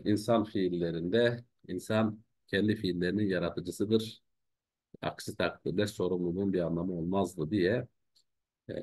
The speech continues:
bu efali ibad konusunda bu görüşlerini, bu da adalet ilkesini şu an anlatıyor. Böyle düşünüyorlar. Devam ediyor. وَاتَّفَقُوا عَلَى أَنَّ اللّٰهَ تَعَالَى. Yine Mu'tezile ittifak etmiştir ki,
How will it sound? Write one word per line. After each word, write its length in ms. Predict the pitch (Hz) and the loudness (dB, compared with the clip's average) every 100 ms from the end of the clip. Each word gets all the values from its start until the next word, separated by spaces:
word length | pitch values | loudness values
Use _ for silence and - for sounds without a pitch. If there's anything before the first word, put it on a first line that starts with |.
| - 78 78 78 - - | -8 -6 -6 -8 -10 -4
bu 120 | - - | -4 -4
efali 460 | - 98 107 95 | -2 2 2 4
ibad 320 | 82 104 98 | 4 2 0
konusunda 720 | - 82 80 78 82 110 117 113 _ _ _ _ _ _ | -2 -2 -2 -4 -2 0 -2 -6 _ _ _ _ _ _
bu 120 | 101 95 | -8 0
görüşlerini, 600 | 87 78 - 78 98 110 | 0 0 -2 -2 0 0
bu 80 | |
da 140 | 98 - | 0 0
adalet 420 | 87 92 95 - | 0 0 0 -2
ilkesini 480 | 76 78 - 85 85 | -6 -6 -6 -4 -4
şu 200 | - 71 | -6 -10
an 80 | 78 | -10
anlatıyor. 560 | 71 73 - 98 127 - _ _ _ _ _ | -12 -14 -6 -4 -4 -8 _ _ _ _ _
Böyle 280 | 104 87 120 | 0 2 2
düşünüyorlar. 460 | 110 - 69 62 - _ _ - - _ _ _ _ 320 | 0 -2 -4 -4 -12 _ _ -20 -20 _ _ _ _ -4
Devam 380 | - 190 170 | 8 12 12
ediyor. 260 | 104 147 180 | 10 10 8
وَاتَّفَقُوا 760 | 160 156 - 302 240 220 170 160 | 8 6 4 6 6 10 8 10
عَلَى 320 | 165 147 135 - | 10 10 6 4
أَنَّ 240 | 180 170 | 4 6
اللّٰهَ 480 | 151 160 165 151 - | 6 6 6 4 0
تَعَالَى. 720 | 120 123 147 120 104 127 - _ _ _ - | 0 2 4 4 4 2 -2 _ _ _ 8
Yine 320 | 220 202 202 | 10 12 10
Mu'tezile 600 | - 160 156 185 160 165 | 4 4 6 6 8 6
ittifak 500 | - - - 151 151 | 4 -2 0 2 2
etmiştir 560 | 127 - 113 - 156 151 | 0 0 -2 4 4 4
ki, 340 | 113 123 143 | 6 6 6